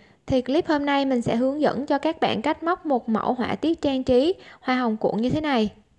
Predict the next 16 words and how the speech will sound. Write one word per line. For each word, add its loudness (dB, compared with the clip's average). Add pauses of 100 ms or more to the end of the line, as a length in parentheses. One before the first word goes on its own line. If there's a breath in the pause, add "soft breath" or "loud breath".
(1080)
Thì 4
đối 4
với 4
mẫu 2
họa 0
tiết 0
trang 0
trí 2
này, 2
các -4
bạn 0
có -2
thể -2
trang -2
trí 2
lên 2